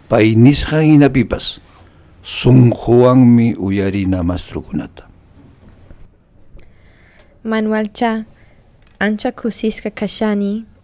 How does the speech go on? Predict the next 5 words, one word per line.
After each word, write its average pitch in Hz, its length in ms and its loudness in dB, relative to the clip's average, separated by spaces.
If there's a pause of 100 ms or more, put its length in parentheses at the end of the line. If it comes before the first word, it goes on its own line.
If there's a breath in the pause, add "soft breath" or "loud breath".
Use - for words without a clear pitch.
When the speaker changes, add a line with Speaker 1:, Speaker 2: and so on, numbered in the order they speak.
Speaker 2:
qanwan 202 640 -4
rimaykusqaymanta. 196 1500 -4 (1080)
Tupananchisqama 214 1080 -6
ya 202 380 -2
kachun. 175 580 -8